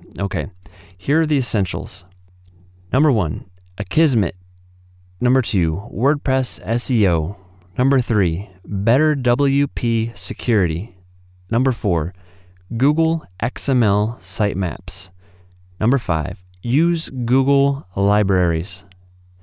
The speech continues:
Number six, W P hyphen D B Manager. Number seven, Contact Form seven.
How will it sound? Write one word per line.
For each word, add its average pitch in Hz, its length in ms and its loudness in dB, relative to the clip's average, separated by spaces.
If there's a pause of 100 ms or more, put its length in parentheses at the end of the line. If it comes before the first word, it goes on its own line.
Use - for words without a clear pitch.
(440)
Number 117 180 2
six, - 480 -4 (240)
W 147 440 4
P 107 500 0 (180)
hyphen 92 520 0 (440)
D 110 220 4
B 101 380 2 (120)
Manager. 87 800 0 (560)
Number 151 220 2
seven, 110 480 2 (140)
Contact 156 600 0
Form 107 640 2 (280)
seven. 82 720 -2